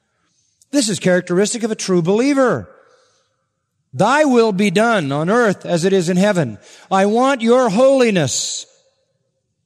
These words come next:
your kingdom, your will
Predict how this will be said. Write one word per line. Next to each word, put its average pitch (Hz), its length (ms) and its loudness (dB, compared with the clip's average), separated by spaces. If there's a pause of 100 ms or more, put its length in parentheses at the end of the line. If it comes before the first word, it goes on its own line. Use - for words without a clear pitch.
(120)
your 226 300 2
kingdom, 123 760 -2 (440)
your 269 460 4
will 131 600 0